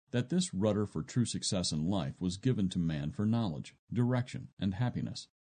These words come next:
He understood that he was given direct insight into the mind of God through the use of this rudder. He used this rudder in his duties as a king and passed it down to his children.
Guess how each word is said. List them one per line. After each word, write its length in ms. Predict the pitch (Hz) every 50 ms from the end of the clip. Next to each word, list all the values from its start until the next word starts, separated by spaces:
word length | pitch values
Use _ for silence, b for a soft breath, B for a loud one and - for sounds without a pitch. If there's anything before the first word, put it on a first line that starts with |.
| _ _ _ _
He 160 | - 147 160
understood 680 | 180 180 170 151 135 - - - 165 143 - 135 131 139
that 200 | 165 160 135 -
he 160 | - - 175
was 180 | 156 131 113 98
given 340 | 98 113 143 135 95 90 82
direct 400 | 80 87 87 98 104 110 - - -
insight 480 | 131 131 127 117 - - 73 67 67 - -
into 180 | 98 92 92
the 80 | 85 80
mind 320 | 80 85 87 87 87 82
of 140 | 80 73 78
God 340 | 87 98 92 80 76 69 73
through 140 | - 104 92
the 100 | 95 101
use 320 | 95 104 131 120 92 -
of 100 | 90 80
this 200 | 85 90 92 -
rudder. 300 | 113 117 107 - - - _ _ _ _ _ _ _ _
He 120 | - 160
used 400 | 165 175 131 87 76 71 - -
this 180 | 80 78 - -
rudder 260 | 82 78 69 80 90
in 100 | 92 90
his 180 | 98 110 95 95
duties 380 | 95 127 131 110 90 78 -
as 140 | - 92 90
a 80 | 101 101
king 420 | - - 147 127 82 - - - - _ _ -
and 180 | - 110 104 -
passed 320 | - 135 131 139 131 -
it 140 | 143 107 -
down 300 | 90 85 87 82 80 80
to 140 | - 85 80
his 140 | 82 80
children. 440 | - - - 78 73 65 67 67 65